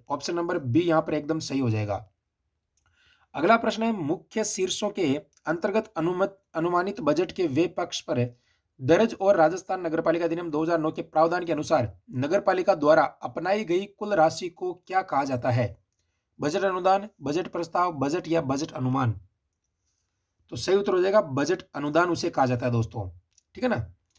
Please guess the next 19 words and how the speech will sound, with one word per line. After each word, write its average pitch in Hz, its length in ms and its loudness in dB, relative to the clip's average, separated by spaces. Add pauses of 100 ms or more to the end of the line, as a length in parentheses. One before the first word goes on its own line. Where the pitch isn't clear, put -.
(420)
अगला 190 240 4
प्रश्न 220 280 -2
है, 226 120 4
राजस्थान 202 680 4
नगर 165 260 0
पालिका 175 320 0
अधिनियम 175 300 -4
दो 165 120 2
हज़ार 180 180 2
नौ 165 160 2
के 175 100 -4
अनुसार 160 420 2 (400)
किसी 175 380 0
विश्वविद्यालय 196 960 0
के 202 120 -4
वेतनभोगी 160 720 0 (100)
अंशकालिक 175 560 0
कर्मचारी 151 520 2
को 143 420 -4